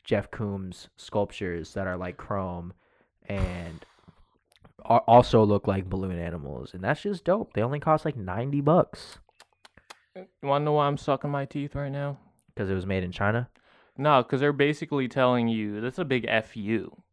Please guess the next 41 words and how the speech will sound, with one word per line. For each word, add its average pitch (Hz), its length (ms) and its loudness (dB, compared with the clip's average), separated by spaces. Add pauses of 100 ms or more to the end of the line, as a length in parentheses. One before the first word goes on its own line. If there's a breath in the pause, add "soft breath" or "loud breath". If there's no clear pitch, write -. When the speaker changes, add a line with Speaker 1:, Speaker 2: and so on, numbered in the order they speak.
Speaker 2:
Like, 120 140 -4
you 131 140 -2
Speaker 1:
Yeah. - 60 -10
Speaker 2:
can't 175 220 8
own 139 220 6
the 113 100 2
real 110 280 2
thing. 113 260 2
Speaker 1:
They 107 60 -8
Speaker 2:
Just - 100 -12
Speaker 1:
can't 190 140 2
Speaker 2:
get 240 40 6
the 226 80 4
Speaker 1:
own - 40 -12
Speaker 2:
smaller 117 400 4
one. - 260 -12 (540)
Speaker 1:
Well, 131 120 -2
that's 170 160 2
what 139 120 -4
Cause 175 260 6
is 131 100 -2
doing. 147 340 -4 (1200)
Speaker 2:
Well, 220 400 10
well, 196 220 6
well, 185 200 4
Cause, 214 360 6
I, 156 220 -2
I 160 40 -2
mean, 160 160 0
it 143 120 0
started 170 460 2
as 110 140 2
a 107 60 -6
small 139 420 2
thing, 107 380 -10 (140)
and 131 180 2
then 170 200 8
they 123 140 4
blew 107 320 -4
it - 80 -12
up. - 240 -6